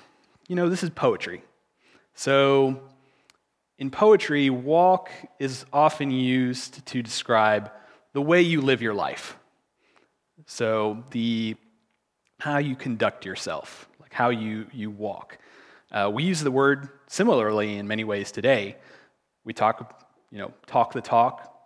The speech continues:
He needs to walk the walk, you know, walk of life. And so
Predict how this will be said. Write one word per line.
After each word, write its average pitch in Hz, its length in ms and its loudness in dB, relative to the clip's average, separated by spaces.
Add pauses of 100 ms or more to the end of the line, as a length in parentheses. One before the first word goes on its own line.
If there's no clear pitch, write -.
(300)
He 120 100 -14
needs 113 240 -8
to 107 80 -6
walk 104 280 0
the 110 80 -6
walk, 107 360 0 (520)
you 110 80 -14
know, 95 200 -8 (200)
walk 117 440 0
of 120 120 -8
life. 123 480 2 (800)
And 135 120 -12
so 143 380 2